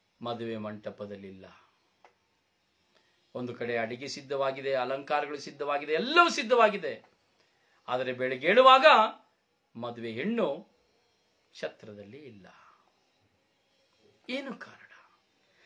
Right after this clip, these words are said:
ಪ್ರಿಯರೇ, ಹೌದು, ಅವರು ಮಾಡಿರಬಹುದು, ಹೌದು, ಸಾಮೂಹಿಕವಾಗಿ ಅವರು ತಪ್ಪು, ಕುಟುಂಬಕ್ಕೆ ಒಂದು ಕರೆಯನ್ನ, ಗ-, ಗಾಯವನ್ನು ಉಂಟು ಮಾಡುತ್ತಾರೆ. ಆದರೆ,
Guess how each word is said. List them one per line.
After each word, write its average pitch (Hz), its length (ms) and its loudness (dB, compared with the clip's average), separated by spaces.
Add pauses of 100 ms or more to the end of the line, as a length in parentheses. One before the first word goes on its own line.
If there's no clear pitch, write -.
(160)
ಪ್ರಿಯರೇ, 349 220 8
ಹೌದು, 330 340 8
ಅವರು 330 680 4
ಮಾಡಿರಬಹುದು, 330 680 4
ಹೌದು, 294 400 2
ಸಾಮೂಹಿಕವಾಗಿ 311 800 6
ಅವರು 311 180 0
ತಪ್ಪು, 285 440 2
ಕುಟುಂಬಕ್ಕೆ 311 840 2 (100)
ಒಂದು 285 260 6
ಕರೆಯನ್ನ, 320 580 6
ಗ-, 220 180 0
ಗಾಯವನ್ನು 311 460 6
ಉಂಟು 302 240 -4
ಮಾಡುತ್ತಾರೆ. 285 420 2
ಆದರೆ, 240 880 6